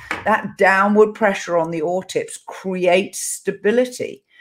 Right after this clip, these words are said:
And then your boat doesn't rock around when you transfer your weight and you step into it. And you need to understand these blade work skills in order to obviously practice them, but then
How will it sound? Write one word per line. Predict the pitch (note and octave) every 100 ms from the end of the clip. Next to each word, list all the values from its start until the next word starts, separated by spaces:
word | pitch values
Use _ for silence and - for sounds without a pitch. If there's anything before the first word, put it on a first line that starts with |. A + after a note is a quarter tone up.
| _ -
And | F3
then | F3+ F#3
your | F#3+
boat | F#3 F#3 F#3+ F#3
doesn't | G#3+ G3+ E3+
rock | E3 E3+
around | E3+ F#3+ A3+ A3
when | D3+ D#3
you | D3+
transfer | D3+ D3+ C#3+ -
your | D3 D3+
weight | D3 E3 E3 -
and | A2
you | B2+
step | - B2+ -
into | D3+ D3+ -
it. | - _ _ - - -
And | F#3+ G3
you | G#3
need | G#3+ A3+ A3+
to | C4+ A#3 -
understand | G3 G#3+ G#3 G#3+ - - F#3 F#3 F#3 F#3 - - _
these | C#3 E3+ E3 D#3+ D3+ - - _ -
blade | E3 F3 G#3 A#3
work | D3+ A2+ E2 -
skills | - - E2 D#2+ A#2 - - _ _ _ _ _ _ -
in | F3+ F#3
order | G3+ G#3 G3+
to | F#3+ D3 B2
obviously | - B2+ C3
practice | - C4 B3 E3 -
them, | D3
but | D#3 D#3+
then | F#3+ F#3 F#3